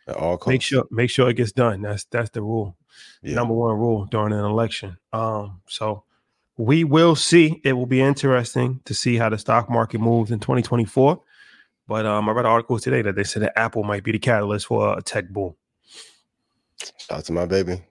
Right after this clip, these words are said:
Speaker 1: Kudos to everybody at Tim, Tim Cook, everybody in H Q. Stay there. Shout out to those who I met in Toronto who work in Apple. Hey,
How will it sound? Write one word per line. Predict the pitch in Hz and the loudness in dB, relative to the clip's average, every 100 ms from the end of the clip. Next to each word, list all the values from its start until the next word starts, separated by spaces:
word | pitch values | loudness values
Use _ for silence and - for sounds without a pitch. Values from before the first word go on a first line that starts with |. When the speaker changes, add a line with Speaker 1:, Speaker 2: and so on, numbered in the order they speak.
| _ | _
Speaker 1:
Kudos | - 90 92 | -6 -4 -2
to | 90 | -4
everybody | 87 90 92 | -2 -2 -2
at | 92 | -2
Tim, | - 98 - | -2 -4 -6
Tim | - 107 | -6 -6
Cook, | 101 113 87 | -2 -4 -2
everybody | 95 101 98 90 | 0 0 0 0
in | |
H | 98 110 | -4 -4
Q. | - 123 147 - _ _ _ _ | 0 2 2 -2 _ _ _ _
Stay | - - 95 | -14 -2 0
there. | 104 110 120 | 4 4 4
Shout | - | 2
out | 110 | 2
to | 117 | 4
those | 117 110 | 4 4
who | 110 | 2
I | |
met | 107 113 | 4 2
in | |
Toronto | 113 117 117 123 | 0 2 2 4
who | 123 | 2
work | 107 120 | 0 0
in | 123 | 0
Apple. | 120 127 139 139 | 0 2 0 0
Hey, | 107 131 113 92 | 2 4 4 0